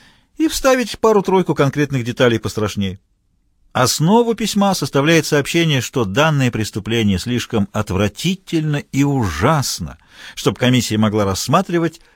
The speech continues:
возможность освобождения преступника в указанное время. Очень убедительное письмо, доложу я тебе. Завтра же и отправлю». «Очень хорошо, спасибо. Знаешь,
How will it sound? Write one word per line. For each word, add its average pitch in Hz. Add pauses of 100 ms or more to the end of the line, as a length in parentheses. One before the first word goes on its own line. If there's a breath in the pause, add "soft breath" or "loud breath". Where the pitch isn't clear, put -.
(140 soft breath)
возможность 160
освобождения 120
преступника 165
в 107
указанное 110
время. 90 (640)
Очень 107
убедительное 185
письмо, 165
доложу 113
я 92
тебе. 82 (720)
Завтра 185
же 160
и 147
отправлю». 92 (920)
«Очень 98
хорошо, 82
спасибо. 87 (1080)
Знаешь, 175